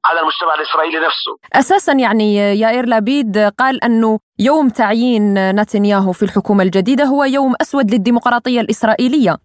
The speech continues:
Speaker 2: يعني هم أنفسهم لا ي-، لا يعتبرونه يخدم مصلحة الإسرائيليين. آه، سؤالي الثاني، آه، أستاذ، هل برأيكم، آه، يعني عودة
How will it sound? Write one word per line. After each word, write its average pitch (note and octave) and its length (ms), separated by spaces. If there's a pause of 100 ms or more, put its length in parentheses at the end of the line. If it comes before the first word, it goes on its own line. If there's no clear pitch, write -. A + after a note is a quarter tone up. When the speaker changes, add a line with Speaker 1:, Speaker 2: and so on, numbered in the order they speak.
Speaker 2:
يعني A3 180
هم C4+ 340
أنفسهم D4+ 680
لا E4 100
ي-، C4+ 340
لا A3+ 260
يعتبرونه C4 920
يخدم B3 360
مصلحة B3 380 (100)
الإسرائيليين. G3+ 800 (420)
آه، A#3 160
سؤالي F4+ 360
الثاني، D4 560
آه، G3 440
أستاذ، G#3+ 300 (280)
هل D#4 180
برأيكم، D4 800
آه، G#3 380
يعني A#3 500
عودة A#3 440